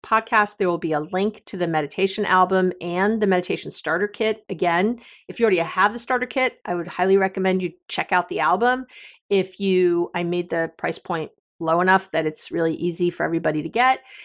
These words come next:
If you, um, haven't tried anything, start the starter kit. See how you feel. See how that feels. And if it feels good, then you might,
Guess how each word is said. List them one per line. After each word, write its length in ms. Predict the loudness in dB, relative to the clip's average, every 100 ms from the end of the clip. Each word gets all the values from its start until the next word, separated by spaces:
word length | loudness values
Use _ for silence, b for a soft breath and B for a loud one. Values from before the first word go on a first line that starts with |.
| B _
If 280 | 0 0 -2
you, 600 | 2 4 6 4 2 0 2
um, 380 | 2 2 -2 -8 -10
haven't 420 | 0 0 0 0
tried 200 | 0 2
anything, 400 | 0 -2 -4 -6
start 260 | -2 0 0 0
the 60 | -2
starter 300 | 2 0 0
kit. 300 | -4 -6 -6
See 200 | 0 4
how 120 | 4
you 160 | 2
feel. 480 | 2 4 4 2 -4
See 300 | -12 -4 -2
how 140 | 2 2
that 200 | 2 0
feels. 320 | 0 0 0
And 60 | -4
if 140 | -4
it 140 | -10
feels 400 | -2 2 2 0
good, 400 | 0 2 2 0 0
then 180 | 0
you 100 | 2
might, 380 | 2 2 2 -2